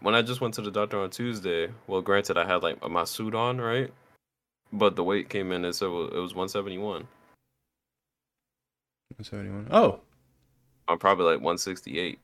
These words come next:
Speaker 1: or something.
Speaker 2: Yeah, 'cause I'm, like, one sixty-two, one sixty-four.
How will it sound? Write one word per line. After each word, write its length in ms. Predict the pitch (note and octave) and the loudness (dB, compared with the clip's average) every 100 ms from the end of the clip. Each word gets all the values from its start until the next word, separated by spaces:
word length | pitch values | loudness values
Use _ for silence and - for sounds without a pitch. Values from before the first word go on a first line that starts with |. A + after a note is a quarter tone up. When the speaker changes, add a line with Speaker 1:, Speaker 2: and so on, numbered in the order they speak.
| - - | -20 -16
Speaker 1:
or 80 | |
something. 480 | - E2+ C#2+ D2+ A2+ - | -6 -6 -4 -12 -10 2
Speaker 2:
Yeah, 340 | C3+ G2 C#2+ | 6 6 4
'cause 180 | - B2 | 0 2
I'm, 140 | E3 | 4
like, 240 | F#3+ C3 G#2+ | 4 2 2
one 320 | A2 B2 A#2 | 2 2 2
sixty-two, 1080 | B2 A2 - - A2 G#2+ G#2 G2 G2+ G2 - _ _ _ _ _ _ _ - A#2+ A2+ | -2 -4 -8 -2 0 0 0 -2 -2 -2 -6 _ _ _ _ _ _ _ -4 0 2
one 160 | G#2+ G#2+ | 2 -2
sixty-four. 680 | G#2 - F#2 F#2+ F#2+ F#2 | -6 -6 -6 -4 -4 -4